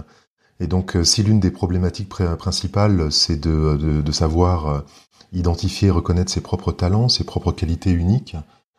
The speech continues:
euh, j'ai envie de te demander, euh, de quelle, euh, de quelle, euh, façon ça a été difficile pour toi de reconnaître ton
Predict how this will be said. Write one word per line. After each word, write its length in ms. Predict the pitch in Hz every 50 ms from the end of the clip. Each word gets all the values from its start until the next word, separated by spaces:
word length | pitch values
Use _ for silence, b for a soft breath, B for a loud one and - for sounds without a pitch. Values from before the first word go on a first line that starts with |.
| _ _ -
euh, 400 | 78 82 82 80 78 78 78 78 78 76 76 78 78 73 67 - - - - - 107 98
j'ai 160 | 90 78 82
envie 240 | 82 82 73 95 98
de 60 | 95
te 100 | - 90
demander, 600 | 82 80 82 82 82 82 90 101 113 117 117 110 98
euh, 220 | 85 80 78 78 76 76 b b b b b b - -
de 140 | 92 90
quelle, 380 | 78 - - 90 90 90 82 80
euh, 400 | 80 78 78 78 78 78 80 80 69 67
de 180 | 71 82 76 85
quelle, 360 | - - 98 87 85 85 82
euh, 280 | 82 80 80 80 78 76
façon 440 | - - - 104 98 - - 160 151
ça 120 | - -
a 40 | 90
été 200 | 87 - 95 82
difficile 560 | 80 85 104 120 - 131 - - 151 123 107
pour 120 | - 95 -
toi 260 | - - 73 73 - _ _ _ _ - 92
de 120 | 82 87
reconnaître 680 | 85 82 90 90 95 90 90 90 87 - - - 85 80
ton 460 | - - 98 90 90 85 82 80